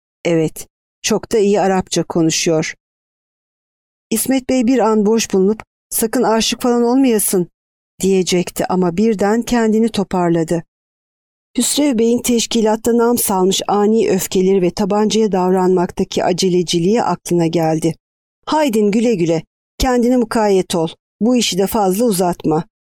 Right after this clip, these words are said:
Bir şeye ihtiyaç olursa her zamanki gibi meydandaki topala haber bırakırsın." Hüsrev Bey olur anlamına başını salladı. "Tabii, müsaadenizle."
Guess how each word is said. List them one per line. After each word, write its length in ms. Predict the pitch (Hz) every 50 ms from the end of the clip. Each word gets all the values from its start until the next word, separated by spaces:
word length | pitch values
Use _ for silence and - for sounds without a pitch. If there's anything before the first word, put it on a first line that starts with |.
| _ _ -
Bir 140 | 254 285
şeye 280 | 262 - 269 240 214 -
ihtiyaç 440 | 220 214 - - 226 214 214 220 -
olursa 540 | - 208 202 202 185 - - - 214 226 - _ _ _ _
her 160 | - - 294 277
zamanki 480 | 220 226 202 196 185 185 190 - 185
gibi 200 | 180 185 180 185
meydandaki 760 | 208 208 208 208 196 202 196 196 196 190 180 185 - - -
topala 420 | - 220 196 - 202 190 202 214
haber 360 | 214 208 190 202 190 185 175 170
bırakırsın." 600 | 160 160 160 _ - 175 - - - - 151 - _ _ _ _ _ _ _ _ _ _ _ _ _ -
Hüsrev 400 | 269 - - - 302 294 262 202
Bey 200 | 214 233 254 -
olur 260 | - 220 240 226 240 214 -
anlamına 600 | - 190 185 180 180 175 175 185 208 233 254 214
başını 360 | 214 208 - - 202 185 170
salladı. 640 | - - - 180 170 165 170 170 165 165 208 233 220 _ _ _ _ _ _
"Tabii, 440 | - 285 254 226 254 208 175 165 165 _ _ _ _ -
müsaadenizle." 840 | 208 - - 214 208 208 196 220 220 226 220 190 180 170 165 147 143